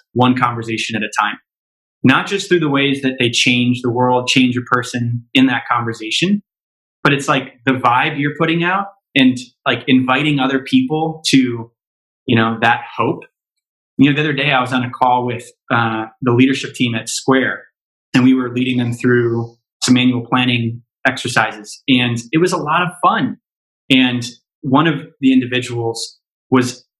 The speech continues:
at her house with her husband and her cousin who were there. And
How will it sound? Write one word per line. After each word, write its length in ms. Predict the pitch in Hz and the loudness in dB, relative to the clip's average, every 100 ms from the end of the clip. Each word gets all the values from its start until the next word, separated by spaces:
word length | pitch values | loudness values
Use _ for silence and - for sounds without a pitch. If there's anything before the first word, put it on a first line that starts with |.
| - | 0
at 140 | 127 | 2
her 100 | 156 | 0
house 360 | 127 113 110 - | -2 -2 -4 -4
with 160 | 131 127 | -4 0
her 260 | 147 143 143 | 0 0 -2
husband 440 | 185 226 113 107 262 - - | -4 -4 -4 -2 -2 -4 -2
and 380 | 123 123 120 120 | 0 0 -2 -2
her 180 | - | -4
cousin 400 | 127 123 117 113 123 | 0 -2 -2 -4 0
who 60 | |
were 140 | 120 113 | 0 0
there. 240 | 107 - - _ _ _ _ _ _ _ _ - | -4 -8 -12 _ _ _ _ _ _ _ _ 2
And 360 | 131 131 123 | 2 2 0